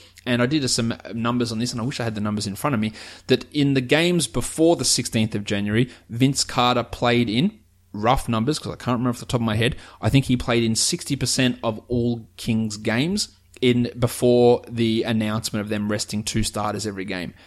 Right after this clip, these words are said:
Since then, Vince Carter has played in seventy-eight percent of games. So he's actually playing more after the time was to rest the veterans. Now, you can tell me they've got injuries. Skal Labissiere is out for two to three weeks. Malachi Richardson is struggling.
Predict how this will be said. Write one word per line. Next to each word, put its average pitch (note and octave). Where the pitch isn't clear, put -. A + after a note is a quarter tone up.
Since -
then, A#2+
Vince B2
Carter B2
has A#2+
played B2
in B2+
seventy-eight C3
percent A#2
of G2+
games. F2+
So D3+
he's D3
actually D3+
playing C3+
more C3
after C3+
the A#2+
time A#2+
was A2+
to -
rest G#2+
the A2
veterans. G2+
Now, A#2
you D3
can D3+
tell B2
me A#2+
they've A2
got G#2+
injuries. G#2
Skal B2
Labissiere A#2
is A2
out G#2+
for -
two A#2
to G#2
three G#2
weeks. G2+
Malachi A2+
Richardson G#2+
is G2
struggling. G2+